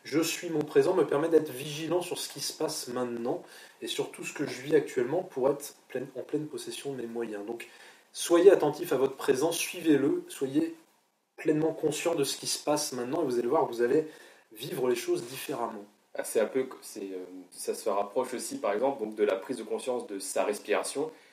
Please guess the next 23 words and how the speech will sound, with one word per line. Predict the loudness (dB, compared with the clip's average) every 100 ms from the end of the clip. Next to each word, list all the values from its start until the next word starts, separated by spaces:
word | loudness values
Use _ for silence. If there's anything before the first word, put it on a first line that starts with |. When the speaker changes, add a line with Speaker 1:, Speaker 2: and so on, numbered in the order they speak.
| _ -10
Speaker 2:
c'est | -8
que | -6
je |
vais | -4 -2
suivre | 0 -2 -2 -4 -2 -4 -8 _ -10
ma | -6
respiration. | -6 -6 -4 -4 -4 -8 -6
Speaker 1:
Exactement. | -4 2 2 2 0
Speaker 2:
Donc | 2
en | 2
fait, | 2 2
ça, | 4 2 0 _ -10
ça | -2 0
permet | 4 4 6 2
donc | -2 -6
de | -6
choisir | -4 2 4 4 -2 -4 -4
ce | -4 -6
qu'on | -2
va | 0 -2
suivre | -4 -6 -6 -10
ou | -6
pas, | 0 2 0